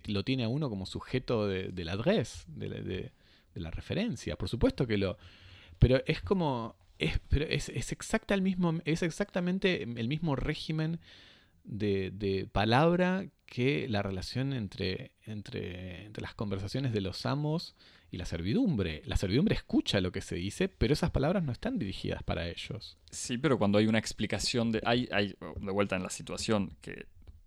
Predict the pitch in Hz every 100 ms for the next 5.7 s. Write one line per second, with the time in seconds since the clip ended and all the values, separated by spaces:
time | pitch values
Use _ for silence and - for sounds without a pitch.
0 | - 107 98 98 98 98 - 92 90 95
1 | 95 95 95 90 - 110 151 165 113 90
2 | - 90 - 107 117 113 104 101 104 131
3 | - 135 151 - - - - - 98 113
4 | 131 127 107 123 151 156 139 - 117 -
5 | 120 127 131 131 165 101 87